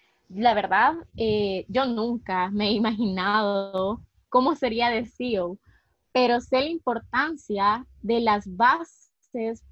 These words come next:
para hacer crecer a una empresa y todas las características que un buen, que un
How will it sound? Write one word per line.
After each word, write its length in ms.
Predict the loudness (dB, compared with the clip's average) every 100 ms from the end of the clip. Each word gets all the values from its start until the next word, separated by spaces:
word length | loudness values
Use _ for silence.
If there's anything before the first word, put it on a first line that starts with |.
| _
para 220 | -4 -2 -2
hacer 300 | -4 -8 -6
crecer 600 | -10 -10 -8 -4 -4 -4
a 80 | -6
una 220 | -4 -2
empresa 880 | -4 -6 -4 -4 -4 -6 -4 -4 -6 _ _ _ -6
y 180 | -6 0
todas 200 | 4 4 4
las 100 | 0
características 1120 | 0 0 -4 -6 -6 -10 -6 0 2 0 -14 -14 -2
que 100 | 0
un 220 | 0 -2
buen, 400 | -4 -4 -8 -14 _ _ -20 _ -6
que 100 | -2
un 300 | -2 -6